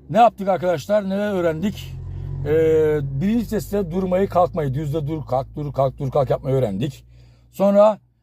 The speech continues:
ne yaptık? Yine birinci viteste du-, kalktık, geldik, U dönüşü yaptık. Değil mi? Döndük, topladık. U dönüşü yaptık, döndük, topladık. Onu öğrendik. Şimdi arkadaşlar ne yapalım?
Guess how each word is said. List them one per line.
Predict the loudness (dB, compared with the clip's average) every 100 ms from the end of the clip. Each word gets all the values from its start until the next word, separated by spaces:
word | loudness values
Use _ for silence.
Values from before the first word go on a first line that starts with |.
| -2
ne |
yaptık? | 2 2 0 -6
Yine | -6 -4 -4
birinci | -4 -6
viteste | -4 -8 -4 0
du-, | 2 0 -6 -4
kalktık, | 0 0 -2 -8
geldik, | 2 2 2 -6 -10 -12
U | -6 -4
dönüşü | -2 -4 0
yaptık. | 0 0 -6 -8 -16 _
Değil | -4 -2
mi? | -4 -6 _ _ _ _ 2
Döndük, | 2 2 -2 -2
topladık. | -2 0 0 -2 -6 -6
U | -4
dönüşü | -4 -2 -2
yaptık, | -2 -4
döndük, | -2 -2 -2
topladık. | -4 -2 -4 -2
Onu | 0
öğrendik. | 2 2 0 -6 -10 _ _ _ _ _
Şimdi | -4 2
arkadaşlar | 4 4 -2 -2 0
ne | 4
yapalım? | 4 2 -2